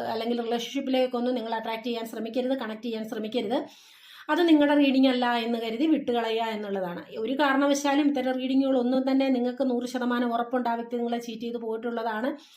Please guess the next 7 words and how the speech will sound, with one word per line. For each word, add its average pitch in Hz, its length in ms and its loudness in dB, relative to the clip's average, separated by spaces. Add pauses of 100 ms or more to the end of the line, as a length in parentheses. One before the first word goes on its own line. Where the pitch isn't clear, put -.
(320)
എന്നുണ്ടെങ്കിൽ 269 580 6
ആ 233 100 2
വ്യക്തിക്ക് 262 380 -4
വേണ്ടി 277 360 4
റീഡിംഗ് 240 340 0
പ്രകാരം 247 380 0
കാത്തിരിക്കാനോ 233 680 -2